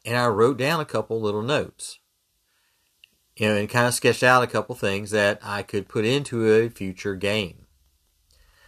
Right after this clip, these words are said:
So, you know, creativity's still there. But there's nothing,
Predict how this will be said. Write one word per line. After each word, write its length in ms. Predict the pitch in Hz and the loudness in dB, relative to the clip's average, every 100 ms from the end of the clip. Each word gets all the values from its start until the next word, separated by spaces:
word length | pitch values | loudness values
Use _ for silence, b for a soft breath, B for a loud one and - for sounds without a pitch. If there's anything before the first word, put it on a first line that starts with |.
| b | b
So, 460 | - 147 131 127 - _ | -2 2 4 2 -4 _
you 100 | 160 | -10
know, 60 | 131 | -8
creativity's 640 | 123 139 120 175 143 110 | 0 0 0 -2 -2 -4
still 200 | - 95 | -4 -4
there. 360 | 92 123 85 - _ _ _ _ _ _ _ _ _ _ _ _ _ _ _ _ _ _ _ _ _ | 0 -2 -2 -10 _ _ _ _ _ _ _ _ _ _ _ _ _ _ _ _ _ _ _ _ _
But 120 | 113 | 0
there's 200 | 104 104 | 2 0
nothing, 460 | 113 107 107 92 | 0 0 -4 -8